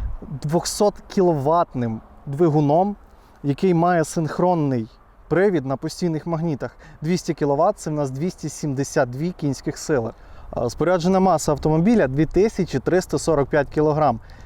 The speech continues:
І розганяється він від нуля до сотні за шість і дев'ять секунд. Автомобіль обладнаний легкосплавними дисками, гумою Continental розміром двісті п'ятдесят п'ять, п'ятдесят п'ять Р дев'ятнадцять та дисковими вентилюючими гальмами.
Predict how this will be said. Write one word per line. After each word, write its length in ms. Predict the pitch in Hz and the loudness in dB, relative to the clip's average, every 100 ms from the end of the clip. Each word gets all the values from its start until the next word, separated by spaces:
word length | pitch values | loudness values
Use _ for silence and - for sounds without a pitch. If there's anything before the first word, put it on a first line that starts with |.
| - | -2
І 120 | 170 | 2
розганяється 640 | 151 131 156 175 180 156 147 | 2 2 2 2 2 0 -4
він 180 | 147 135 | -2 0
від 220 | 180 143 | 0 0
нуля 280 | 147 143 123 | 2 2 0
до 80 | |
сотні 420 | 120 170 190 160 127 | -2 0 -2 -2 -4
за 120 | 120 | -4
шість 360 | - 202 - - | -2 -4 -4 -4
і 80 | |
дев'ять 320 | 147 131 120 - | 0 2 0 -4
секунд. 400 | 165 - 131 107 - - - - | -6 -2 -4 -4 -16 -18 -20 -8
Автомобіль 560 | 151 - 226 208 170 120 - | -8 -2 0 4 2 2 -4
обладнаний 600 | 151 175 156 123 120 117 | -2 2 2 2 -2 -2
легкосплавними 880 | 143 190 - 180 190 156 131 151 | 0 0 -2 -4 0 0 0 -2
дисками, 540 | 165 233 - 151 120 117 - | 0 -2 -2 -4 -6 -6 -4
гумою 440 | 143 180 170 131 | 2 4 4 2
Continental 880 | - 175 165 170 165 147 185 196 - | 2 -2 -2 -2 -2 2 2 2 2
розміром 460 | 165 135 135 131 135 | 0 2 0 -2 -2
двісті 280 | 151 - | -4 -4
п'ятдесят 420 | 151 147 147 165 147 | -2 -2 -2 -4 0
п'ять, 260 | 196 214 - - | 0 0 -2 -4
п'ятдесят 400 | 160 143 - 151 | -2 -2 -2 -2
п'ять 300 | - 147 - 160 | 2 0 0 0
Р 180 | 143 | 0
дев'ятнадцять 680 | 127 127 123 143 185 202 135 - - - - | 0 0 0 2 0 0 -6 -8 -20 -20 -4
та 180 | 151 | -2
дисковими 580 | 123 143 185 - 180 139 | 0 0 -2 -2 -2 -2
вентилюючими 760 | 131 135 139 135 139 - 147 139 | -4 -4 0 2 0 0 -6 -2
гальмами. 440 | 160 135 113 | 0 0 -2